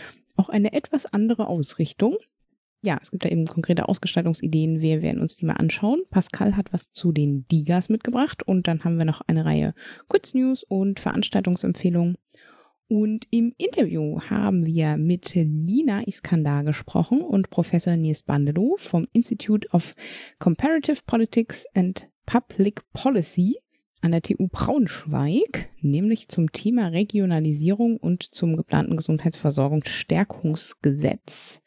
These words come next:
Murks haben wir heute leider nicht, aber ihr dürft euch noch auf eine Kontaktanzeige freuen. Genau, aber erstmal kurz zu uns. Pascal, wie geht's dir denn?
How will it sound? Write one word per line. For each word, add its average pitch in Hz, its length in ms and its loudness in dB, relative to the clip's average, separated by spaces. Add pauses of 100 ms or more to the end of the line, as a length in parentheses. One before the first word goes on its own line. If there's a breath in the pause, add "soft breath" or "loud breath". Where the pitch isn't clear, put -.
(600 loud breath)
Murks 262 280 0
haben 226 120 2
wir 208 80 2
heute 202 180 0
leider 170 220 2
nicht, - 480 -2 (180)
aber 160 540 2 (240)
ihr 277 100 4
dürft 294 220 -4
euch 285 160 -2
noch 269 200 -2
auf 170 260 0
eine 190 160 2
Kontaktanzeige - 640 0
freuen. - 320 -4 (920 loud breath)
Genau, 202 200 0
aber 233 180 0
erstmal 254 240 0
kurz - 240 -2
zu 269 80 0
uns. 175 400 -2
Pascal, 170 420 0
wie 247 140 4
geht's 240 300 -4
dir 220 180 2
denn? 151 300 -4